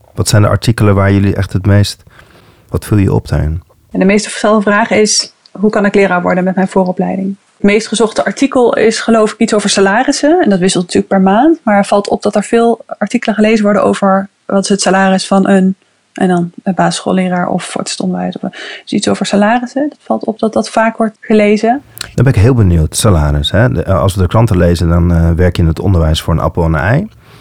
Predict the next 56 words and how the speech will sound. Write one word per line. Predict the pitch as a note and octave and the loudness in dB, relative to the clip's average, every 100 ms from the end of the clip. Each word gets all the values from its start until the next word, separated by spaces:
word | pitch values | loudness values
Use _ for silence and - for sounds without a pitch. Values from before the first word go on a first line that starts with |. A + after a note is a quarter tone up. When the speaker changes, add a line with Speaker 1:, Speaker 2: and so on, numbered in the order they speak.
| - - - | -20 -20 -2
Speaker 1:
Nou | F2+ | 0
werk | G2+ G2+ | 2 0
ik | - | -2
al | E2 | 0
best | F2+ | 0
wel | F2+ | 2
lang | E2+ A2 | 2 4
in | A#2+ | 4
het | A#2 | 2
onderwijs. | G2+ G2+ G2 G#2 | 2 2 2 0
Als | - G2+ | 0 -2
ik | A2 | 0
altijd | F#2+ F2 - | 0 -2 -2
kijk, | A2 A2+ | -2 0
dan | F#2+ | 0
ben | F#2+ | 0
ik | F2+ | 2
best | G2+ G2 | 0 0
tevreden | - - F2+ F2 F2 | -2 0 2 2 0
met | - | -2
wat | F#2 - | -2 -2
er | |
aan | E2+ | 0
het | E2 | 0
eind | F#2+ E2+ | 0 -2
van | - | 0
de | E2+ | 0
maand | E2+ D#2 | 2 0
altijd | D#2+ - D2+ | -2 -4 -6
op | D#2 | -2
mijn | D#2+ | 0
rekening | D2+ D2 C#2+ D2 | -2 -4 -6 -6
komt. | - - - - - | -6 -10 -12 -14 -2
Hoe | D3 | 0
kijken | D#3 D3 | 2 2
die | A2 - | 0 2
overstappers | F#3 D3 - B2 A#2 G#2 - - - - | 0 0 0 0 0 -2 -2 -14 -20 -2
naar | G#2 | 0
die | F#2+ | 2
salarisschalen? | G2 A2+ A#2 D2 C#2 - C2 C#2 | 0 2 2 2 -2 -2 -2 -2
Heb | E2 | -2
je | G#2+ | 2
daar | G#2+ | 4
een | |
idee | A2+ F#2 E2 | 4 2 2
van? | E2+ F#3+ - _ _ _ _ | 0 -2 -4 _ _ _ _
Speaker 2:
Ehm. | A#3 A3 A3 A3 A3 A3 G#3+ G#3 | 0 2 4 4 4 2 2 0
Speaker 1:
Valt | G#3+ - | -2 -4
dat | - | -8
tegen | - A2 B2 A2+ A2+ | 0 2 2 0 -4
of | - | -2
denken | D#2+ D#2+ - | -2 -4 0
ze, | |
"Hé, | C4+ | 2
dat | G3 - - | 2 -2 -8
valt, | - - - | -8 -8 -16